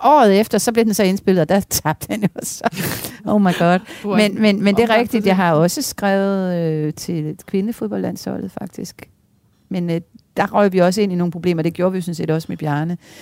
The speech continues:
Speaker 1: Men kvindelandsholdet, de blev lige pludselig ekskluderet fra deres, øh, kampe. Og så endte de jo med ikke at komme, komme videre, lige der, da de var på, da, da de var, havde deres, hvad kan man sige, moment.
Speaker 2: Okay, da de
Speaker 1: Rigtig
Speaker 2: skulle,
Speaker 1: for
Speaker 2: ja.
Speaker 1: alvor, ikke? Der for,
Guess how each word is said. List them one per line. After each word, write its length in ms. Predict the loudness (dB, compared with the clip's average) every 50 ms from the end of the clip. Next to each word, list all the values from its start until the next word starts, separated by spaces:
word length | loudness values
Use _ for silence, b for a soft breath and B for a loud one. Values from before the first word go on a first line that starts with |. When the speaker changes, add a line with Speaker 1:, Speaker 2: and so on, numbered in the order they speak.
| B B B
Speaker 1:
Men 100 | -8 -4
kvindelandsholdet, 720 | 0 0 2 2 2 0 0 0 0 0 0 2 0 0 -4
de 80 | -6
blev 200 | -4 -2 0 0
lige 140 | 0 0 -2
pludselig 680 | -2 -4 -6 -6 -6 -8 -8 -8 -6 -6 -6 -6 -6 -6 -6
ekskluderet 680 | -8 -10 -8 -6 -6 -4 -2 0 0 2 0 0 -2
fra 160 | -4 -6 -6
deres, 500 | -4 -4 -2 -2 -4 -4 -6 -8 -10 -8 -8
øh, 240 | -6 -6 -6 -8 -8 -6
kampe. 380 | -4 -2 -2 -2 -4 -6 -10 -12 _ _ _ _ _ _ _ _ _ b b b b b b b b b b b b b
Og 120 | -6 -4
så 100 | -2 0
endte 180 | 0 0 0 -2
de 40 | -2
jo 60 | 0
med 100 | 0 0
ikke 160 | 0 0 -2
at 80 | -4 -4
komme, 460 | -4 -4 -2 -4 -4 -6 -8 -8 -12 _ _ _ _ _
komme 200 | -4 -4 -2 -2
videre, 400 | 0 0 0 0 0 0 0 -2
lige 160 | 0 -2 0 2
der, 140 | 2 2
da 100 | 2 2
de 160 | 0 0 0 0
var 100 | 0 -2
på, 300 | 0 -2 -2 0 -2 -2 -4 -4 -4
da, 80 | -4 -4 -4 _ _ _ _ _ 0
da 80 | 0 0
de 240 | 0 -2 -4 -4 -2 -2
var, 60 | 0 2
havde 260 | 4 4 4 4 4
deres, 560 | 4 4 4 4 4 2 0 -4 -6 -8 -10 b b b b
hvad 100 | -8 -6
kan 120 | -4 -2
man 60 | -2
sige, 300 | -2 -2 -2 -4 -4 -4 -6 b b b b b b
moment. 500 | 2 4 4 4 4 2 0 -2 -6 -12 -8 -6
Speaker 2:
Okay, 280 | -6 -4 -2 -4 -6 -4 -4
da 60 | -6
de 40 | -2
Speaker 1:
Rigtig 160 | 0 2 2
Speaker 2:
skulle, 140 | 2 2 2
Speaker 1:
for 120 | 2 2 2
Speaker 2:
ja. 60 | 2
Speaker 1:
alvor, 480 | 4 4 6 6 4 4 2 2 0 0
ikke? 200 | 0 0 -2 -2 -2
Der 180 | -2 -2 -2 -2
for, 320 | -4 -4 -4 -2 -2 -4